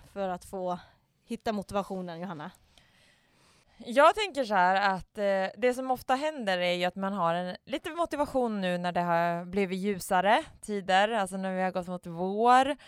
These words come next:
Speaker 2: Eh, det är varmare ute, man kan klä av sig några lagerkläder, så att då brukar man hitta motivationen och börja träna en del.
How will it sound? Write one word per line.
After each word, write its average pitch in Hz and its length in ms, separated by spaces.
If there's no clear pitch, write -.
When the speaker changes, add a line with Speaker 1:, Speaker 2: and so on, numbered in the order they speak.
Speaker 2:
Eh, 180 540
det 190 320
är 180 60
varmare 202 680
ute, 185 760
man 175 460
kan 175 260
klä 202 160
av 208 120
sig 190 160
några 180 440
lagerkläder, 185 920
så 185 100
att 185 100
då 214 100
brukar 208 260
man 190 120
hitta 190 280
motivationen 175 840
och 170 60
börja 170 300
träna - 440
en 175 80
del. 202 340